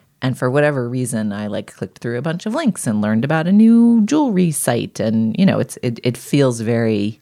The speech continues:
intimate and specific when it's just one person.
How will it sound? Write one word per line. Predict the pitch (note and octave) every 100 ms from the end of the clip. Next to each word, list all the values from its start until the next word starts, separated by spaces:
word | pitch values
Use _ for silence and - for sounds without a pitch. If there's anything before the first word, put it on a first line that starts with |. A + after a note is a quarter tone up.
| _ _ _ _ _ -
intimate | C3 B2+ A#2 G2+
and | G2 -
specific | - G#2+ G#2 - C3+ C#3
when | G#2 G2
it's | -
just | A2 -
one | G2 F#2+
person. | - G2+ - D3+ F#3